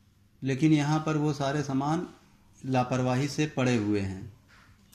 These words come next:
राइटर इन सामान को देखकर बहुत निराश भी होती है। वो लड़की से पूछती है,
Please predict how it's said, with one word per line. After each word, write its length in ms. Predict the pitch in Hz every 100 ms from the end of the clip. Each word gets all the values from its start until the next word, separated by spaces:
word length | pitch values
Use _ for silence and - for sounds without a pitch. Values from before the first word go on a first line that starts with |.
| - - - -
राइटर 460 | 123 131 135 160 160
इन 160 | 160 160
सामान 380 | 151 143 151
को 140 | 156 156
देखकर 300 | 151 151 156
बहुत 180 | 147 147
निराश 340 | 143 139 139
भी 160 | 127 117
होती 280 | 104 107
है। 300 | 92 92 - - _ _ _ _ -
वो 200 | 127 147
लड़की 720 | 147 143 165 165 170 - - -
से 260 | - - 147
पूछती 480 | 147 131 131 143 131
है, 340 | 107 104 -